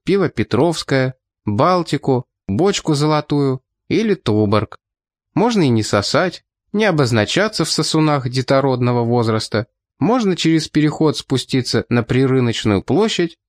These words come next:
и маршрутку ждать. Тогда ад начнётся ещё раньше. Пазикоподобные автобусы, в таких примерно, раньше возили гробы с компанией товарищей по работе. Теперь полуграмотный человек кавказской национальности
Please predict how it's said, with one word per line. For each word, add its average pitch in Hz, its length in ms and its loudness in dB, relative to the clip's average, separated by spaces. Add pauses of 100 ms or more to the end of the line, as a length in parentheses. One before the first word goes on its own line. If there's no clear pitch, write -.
(160)
и 208 140 0
маршрутку 120 640 0
ждать. 107 440 -2 (500)
Тогда 110 580 0
ад 165 100 -4
начнётся 143 580 0
ещё 104 380 0
раньше. 98 640 -2 (640)
Пазикоподобные 117 1000 2
автобусы, 110 800 -2 (200)
в - 80 -20
таких 202 460 -2
примерно, 120 560 2 (240)
раньше 190 420 0
возили 160 440 0
гробы 139 520 0
с - 80 -2
компанией 165 640 0
товарищей 143 640 0
по 110 160 -4
работе. 113 560 0 (280)
Теперь 233 400 -2
полуграмотный 143 840 0
человек 120 520 -2
кавказской 110 580 -2
национальности 156 960 -2